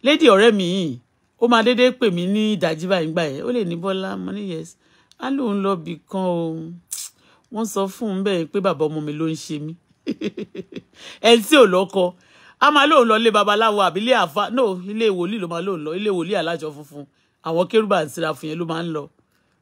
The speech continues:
Ṣé o ti yé yín? Ni máa ń pè ní kérúbà and kerosene. So, á lóun lọ bẹ̀ ọ́ pé wọ́n sọ pé bàbá, ọmọ, bàbá ọmọ mi ló ń ṣe mí. Ẹni tí ò lọ́kọ, kò lọ́kọ, mi dẹ̀ rò pé ó ti lọ́kọ títí dè ní o. Ṣé o ti yé yín bẹ́ẹ̀ yẹn? <laughs> Ọlọ́run jọ̀ọ́ o.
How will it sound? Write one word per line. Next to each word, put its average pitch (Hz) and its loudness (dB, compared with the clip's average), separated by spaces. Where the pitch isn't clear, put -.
Ṣé 196 -6
o 196 -4
ti 165 -8
yé 180 0
yín? 196 -2
Ni - -8
máa 185 -2
ń 202 -6
pè 220 -2
ní 165 -4
kérúbà 185 0
and 143 -4
kerosene. 147 -10
So, - 4
á - 2
lóun 233 2
lọ 175 6
bẹ̀ 156 -2
ọ́ 160 2
pé 165 -8
wọ́n 202 0
sọ 180 -2
pé 196 0
bàbá, 165 0
ọmọ, 165 -4
bàbá 160 -2
ọmọ 175 -4
mi 160 -8
ló 180 0
ń 180 -4
ṣe 170 -6
mí. 175 -6
Ẹni 254 8
tí 320 6
ò 285 10
lọ́kọ, 202 2
kò 240 6
lọ́kọ, 262 6
mi 233 2
dẹ̀ 185 2
rò 180 0
pé 180 0
ó 220 4
ti 180 -4
lọ́kọ 196 0
títí 196 -14
dè 185 -4
ní 156 -10
o. 147 -14
Ṣé 190 -8
o 190 -4
ti 180 -8
yé 196 2
yín 208 0
bẹ́ẹ̀ 190 0
yẹn? 139 -8
<laughs> - -14
Ọlọ́run 170 0
jọ̀ọ́ 156 0
o. 147 -6